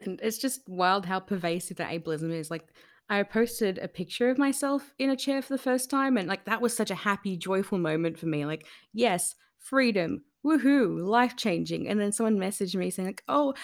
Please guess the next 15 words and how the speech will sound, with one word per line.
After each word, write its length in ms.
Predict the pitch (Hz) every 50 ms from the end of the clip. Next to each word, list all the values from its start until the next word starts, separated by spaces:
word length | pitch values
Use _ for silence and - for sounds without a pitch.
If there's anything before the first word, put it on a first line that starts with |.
| - - -
it 120 | 311 302
made 140 | 311 330 311
me 120 | 311 330 330
so 340 | - - - - 311 311
sad 380 | 302 - - - - - 254 240
to 80 | 269 254
see 200 | - - 269 247
you 160 | 247 247 247
in 120 | 233 240 233
that 200 | 220 220 226 -
chair, 380 | - - - 254 220 226 220
just, 360 | 220 - 254 - - - - _ - - _ _
just 320 | - - 359 - - - -
so 160 | - 427 427
sad." 640 | - - - - 311 294 269 143 139 277 254 240